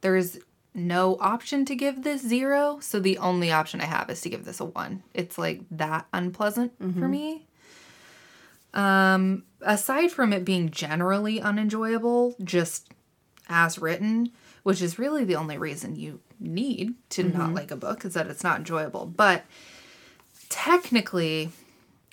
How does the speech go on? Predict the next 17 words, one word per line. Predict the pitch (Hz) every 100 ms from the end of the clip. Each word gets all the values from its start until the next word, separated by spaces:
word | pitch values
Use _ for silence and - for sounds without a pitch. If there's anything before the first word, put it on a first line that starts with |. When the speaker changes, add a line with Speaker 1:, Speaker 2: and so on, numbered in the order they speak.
| -
Speaker 1:
it | 185
took | 202 180
way | 156 175 240
too | 240 240 233
long | 208 160 156 165 180 -
to | - 196
even | 196 208 190
know | 175 196 214 226 233
that | 190 175 170
our | 160
P | 160 208
O | 208
V | 202 202
character's | - 196 196 202 170
name | 180 180
was | 170 175
Lynette. | 165 147 139